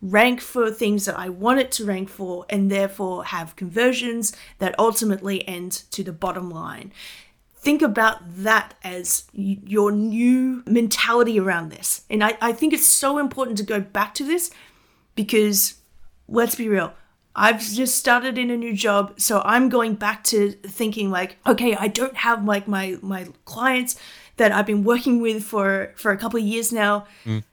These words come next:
Speaker 1: and I'm, I'm entering into a, a, a, you know, an, into a new agreement. Um, what is the most important thing? Well, you know, let's just go through and just check all the, the, the main things here."
Speaker 2: So I'm sure that many S E Os, Nick, uh,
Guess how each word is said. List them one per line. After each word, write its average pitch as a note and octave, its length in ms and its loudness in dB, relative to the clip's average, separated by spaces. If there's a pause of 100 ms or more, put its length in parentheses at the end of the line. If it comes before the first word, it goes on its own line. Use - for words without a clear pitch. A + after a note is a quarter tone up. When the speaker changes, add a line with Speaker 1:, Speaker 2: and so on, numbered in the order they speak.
(160)
Speaker 1:
and A3+ 120 6
I'm, A3+ 220 6
I'm G#3+ 220 -2
entering B3 420 0
into G#3 300 -2
a, G#3 240 2
a, G3+ 300 -8
a, G3 100 -10
you G#3 160 -4
know, G3 100 -4
an, G3+ 280 -6
into G#3 320 -2
a G3 60 -2
new G3+ 640 -4
agreement. C#4 600 -2 (340)
Um, A3 280 6
what C#4+ 160 4
is D#4 140 0
the D#4 60 -2
most D4 200 0
important C4 380 -6
thing? C4+ 220 -2
Well, G#3+ 380 -2 (100)
you B3 80 -2
know, A#3 80 4
let's A#3+ 260 2
just A4 180 0
go F4 120 2
through F4 300 -4
and B3 160 4
just G#3+ 320 -2 (800)
check C4+ 280 2
all C4+ 180 4
the, A3+ 320 4
the, G3+ 560 0 (100)
the G#3+ 180 6
main A3 500 0
things G#3 380 -2
here." F3 340 -6 (480)
Speaker 2:
So A#3 160 2
I'm G#3+ 100 4
sure A#3+ 220 2
that A3 120 2
many F#3+ 380 6
S E3+ 260 4
E E3+ 80 4
Os, C#3+ 280 2
Nick, A2+ 320 2
uh, A2+ 200 2